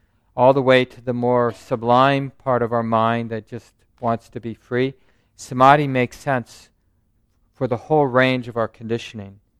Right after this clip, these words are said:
It's attractive. There's no part of our conditioned mind that is not attracted to samadhi.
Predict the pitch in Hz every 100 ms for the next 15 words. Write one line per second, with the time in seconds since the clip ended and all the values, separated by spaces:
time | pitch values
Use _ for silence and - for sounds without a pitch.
0 | _ _ - 131 - - 139 131 - 120
1 | 92 _ _ _ - 120 160 - - 147
2 | 156 156 139 127 120 123 113 - 127 117
3 | 131 - 123 113 113 120 135 139 _ _
4 | _ _ _ 120 113 107 117 117 117 -
5 | 120 107 - 117 101 _ _ _ _ 120
6 | - 110 107 107 101 95